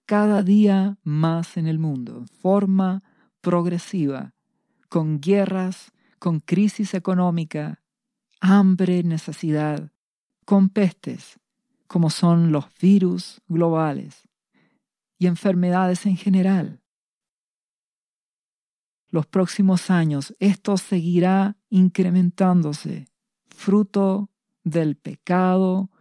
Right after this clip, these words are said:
la maldad, la apostasía de la iglesia, la violencia de este mundo.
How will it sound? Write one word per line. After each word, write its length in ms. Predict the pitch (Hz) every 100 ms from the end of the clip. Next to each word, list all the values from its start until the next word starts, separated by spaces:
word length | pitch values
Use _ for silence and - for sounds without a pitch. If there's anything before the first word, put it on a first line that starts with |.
| _
la 200 | - 165
maldad, 760 | 151 139 127 123 139 160 156 147 - _ _ _ _ -
la 240 | 165 160
apostasía 1160 | 156 160 165 180 - - 165 - - 180 170 156
de 100 | 156
la 100 | 147
iglesia, 760 | 147 170 165 - 160 151 156 _ _ _ _ _ _ _ _ _ _ _
la 200 | 165 160
violencia 1000 | 156 151 147 151 151 - 151 139 143 170 _ _
de 140 | 151
este 240 | 143 - 156
mundo. 500 | 143 131 131 151